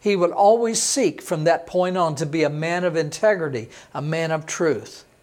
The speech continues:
Then in verse eighteen, as we finish the last verses in our message today, it says, "Then Yaakov rose early in the morning and took the stone that he had put at his head."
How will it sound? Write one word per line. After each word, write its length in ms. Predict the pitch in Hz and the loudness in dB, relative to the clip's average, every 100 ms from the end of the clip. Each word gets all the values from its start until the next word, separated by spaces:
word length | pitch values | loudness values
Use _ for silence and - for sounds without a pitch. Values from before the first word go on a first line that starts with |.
| _ _ _ _ _ - _ - | _ _ _ _ _ -20 _ 0
Then 200 | 170 226 | 2 4
in 200 | 220 180 | 2 4
verse 300 | 202 196 - | 4 4 4
eighteen, 560 | 208 185 - 190 208 | 2 2 2 0 2
as 180 | 196 160 | 0 0
we 140 | 160 147 | 0 0
finish 400 | 185 170 175 - | 0 -2 -4 -4
the 100 | 147 | 0
last 380 | 147 160 160 | 2 0 0
verses 500 | - 165 165 165 151 - - - | 0 0 0 -4 -6 -10 -20 -14
in 140 | 185 160 | -6 -2
our 100 | 147 | -2
message 560 | 143 160 - 160 143 | -2 -2 -2 -4 -6
today, 520 | - 156 151 143 165 - - _ _ _ _ _ _ - - - | -6 -4 0 0 -2 -6 -20 _ _ _ _ _ _ -20 -20 -4
it 100 | 262 | -2
says, 340 | 247 302 254 - | 0 2 0 2
"Then 200 | 277 254 | 2 4
Yaakov 560 | 226 220 233 220 190 | 4 4 4 4 6
rose 400 | 208 196 180 160 - | 6 6 4 -2 2
early 440 | 247 254 180 156 | 4 6 6 2
in 160 | 160 156 | 0 -2
the 80 | 147 | -2
morning 480 | 143 143 139 160 190 | 0 0 0 -4 -4
and 180 | 175 - | -6 2
took 240 | 220 226 | 2 2
the 100 | - | 0
stone 540 | - - 208 151 151 165 - - _ | 0 4 6 6 2 -4 -12 -20 _
that 120 | 151 | -2
he 140 | 135 180 | 2 2
had 180 | 170 - | 2 4
put 160 | 202 | 4
at 140 | 202 190 | 4 2
his 180 | 208 | 2
head." 380 | 240 247 - - | 2 2 0 -4